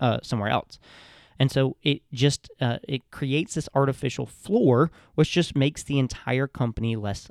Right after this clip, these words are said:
efficient. Um, and so, uh, this is, this would even be more okay, right? The, the, to kind of s-,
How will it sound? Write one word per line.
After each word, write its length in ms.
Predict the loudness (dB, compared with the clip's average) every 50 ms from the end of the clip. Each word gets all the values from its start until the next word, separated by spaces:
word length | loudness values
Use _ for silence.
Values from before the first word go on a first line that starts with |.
| _ -16
efficient. 500 | -16 -2 0 0 0 0 -6 -10 -12 -18 -20 _ -20 -20 -20 -20 _ _ _ _ _ -4
Um, 340 | -2 -2 -2 -2 -4 -6 -4 _
and 140 | 0 0 0
so, 440 | 2 2 4 6 8 8 6 6 4 0 -8 -20 _ _ _ 0
uh, 120 | 0 0 4
this 240 | 4 4 4 4 2
is, 280 | 0 0 0 0 -4 -8
this 220 | 0 0 0 2 0
would 120 | -4 -2
even 300 | 0 2 4 4 4 4
be 140 | 4 2 2
more 300 | 4 6 6 8 8 8
okay, 380 | 6 6 4 0 -2 -2 0
right? 280 | 0 0 0 0 0 0
The, 140 | 0 0 0 0
the, 140 | -4 -6 -6 -6 -6 -2
to 140 | -2 -2
kind 220 | -2 -2 0 0 0
of 60 | -2 -4 -10 -20 -20 -20 _
s-, 180 | -20 -20 -20